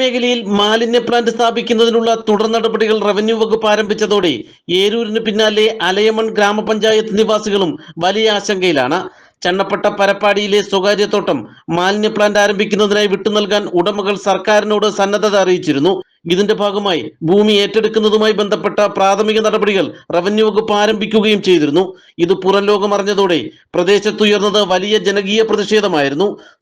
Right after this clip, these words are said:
സർവകക്ഷി യോഗം ഉൾപ്പെടെ ജനകീയ കൂട്ടായ്മ സംഘടിപ്പിക്കുകയും ആക്ഷൻ കൗൺസിൽ രൂപീകരിക്കുകയും ചെയ്തിരുന്നു. ഇതിന് പിന്നാലെ നിർത്തിവെച്ച നടപടികൾ അധികൃതർ ഇപ്പോൾ വീണ്ടും ആരംഭിച്ചിരിക്കുകയാണ്.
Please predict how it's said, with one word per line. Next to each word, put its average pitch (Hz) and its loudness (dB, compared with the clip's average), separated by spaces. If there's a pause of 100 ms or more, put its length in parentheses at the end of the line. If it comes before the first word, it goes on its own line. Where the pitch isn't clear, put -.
സർവകക്ഷി 190 -2
യോഗം 208 2
ഉൾപ്പെടെ 208 0 (140)
ജനകീയ 202 0
കൂട്ടായ്മ 214 0
സംഘടിപ്പിക്കുകയും 196 0 (400)
ആക്ഷൻ 220 -2
കൗൺസിൽ 214 0
രൂപീകരിക്കുകയും 214 0
ചെയ്തിരുന്നു. 160 2 (380)
ഇതിന് 190 4
പിന്നാലെ 208 2
നിർത്തിവെച്ച 202 0 (100)
നടപടികൾ 190 0 (360)
അധികൃതർ 208 0
ഇപ്പോൾ 214 0 (120)
വീണ്ടും 208 0
ആരംഭിച്ചിരിക്കുകയാണ്. 190 0